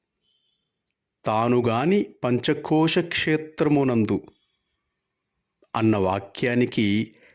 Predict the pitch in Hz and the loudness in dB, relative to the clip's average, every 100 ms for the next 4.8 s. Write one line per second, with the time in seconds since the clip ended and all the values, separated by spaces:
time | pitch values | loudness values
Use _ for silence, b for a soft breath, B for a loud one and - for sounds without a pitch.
0 | b b _ _ - 110 107 107 107 98 | b b _ _ -10 -4 -2 0 0 -2
1 | - 101 101 113 127 - - _ _ _ | -2 -2 -2 -2 -4 -6 -14 _ _ _
2 | _ 113 113 113 110 104 98 - - 104 | _ -2 0 0 0 0 -2 -6 -8 -2
3 | 107 113 120 139 151 151 156 127 110 113 | -2 0 0 2 0 0 -4 -2 0 0
4 | 123 127 123 123 117 113 107 | 0 0 2 2 2 2 0